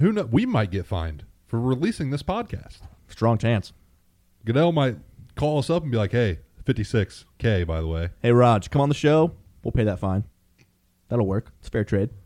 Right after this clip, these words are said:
Speaker 2: <laughs> Yeah, overall, I, I wish somebody, uh, I mean, even, like,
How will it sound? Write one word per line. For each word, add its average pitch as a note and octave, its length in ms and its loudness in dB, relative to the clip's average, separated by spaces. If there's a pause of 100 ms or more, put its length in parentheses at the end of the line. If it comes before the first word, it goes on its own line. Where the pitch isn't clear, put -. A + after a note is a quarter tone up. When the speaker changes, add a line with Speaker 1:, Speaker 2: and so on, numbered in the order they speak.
(680)
Speaker 2:
<laughs> E3+ 80 0 (680)
Yeah, C#3 140 6
overall, E3 380 10
I, B2+ 140 4
I B2+ 260 4
wish F3+ 280 4
somebody, A#2 760 2 (840)
uh, - 180 -8
I B2 100 -4
mean, E3 200 0
even, F3 240 0
like, C3 240 -2